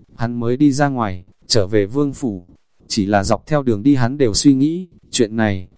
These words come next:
rốt cuộc có phải hay không thật sự? Ngọc Ngàn Nhã làm như vậy, có cái gì mục đích? Hắn mày nhăn lại, nguyên bản như hòa mặt mày, trở nên lăng liệt. Ngày thứ hai lâm triều thời điểm, yên ngựa trước mặt mọi người tuyên đọc thánh chỉ,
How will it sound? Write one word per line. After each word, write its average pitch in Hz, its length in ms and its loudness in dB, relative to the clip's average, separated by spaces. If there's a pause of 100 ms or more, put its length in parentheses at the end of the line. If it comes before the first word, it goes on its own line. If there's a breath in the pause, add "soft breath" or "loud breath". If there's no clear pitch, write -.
(120)
rốt 170 240 -2
cuộc 113 200 -10
có 120 120 -6
phải - 240 0
hay 143 160 2
không 143 220 -6
thật - 160 0
sự? 113 300 0 (420)
Ngọc 117 240 -6
Ngàn 101 260 -4
Nhã 127 160 -2
làm 117 240 -2
như 160 140 4
vậy, 139 220 2 (260)
có 117 120 -6
cái 113 240 -4
gì 135 220 2
mục 104 260 -6
đích? 170 200 4 (420)
Hắn 123 200 -6
mày 123 200 0
nhăn 135 260 -2
lại, 110 240 -4 (220)
nguyên 143 240 0
bản 101 200 0
như 143 120 4
hòa 127 220 -2
mặt 110 200 -2
mày, 101 360 -2 (220)
trở 101 180 0
nên 139 240 0
lăng 139 220 -2
liệt. 120 220 2 (440)
Ngày 107 240 -2
thứ 117 180 -4
hai 147 200 -2
lâm 139 200 0
triều 107 240 0
thời 104 200 -2
điểm, 104 180 2 (340)
yên 143 240 2
ngựa 120 140 -2
trước 180 200 2
mặt 110 200 -2
mọi 110 200 -4
người 110 220 -2
tuyên 143 220 2
đọc 120 200 -4
thánh 123 180 -4
chỉ, 98 340 -2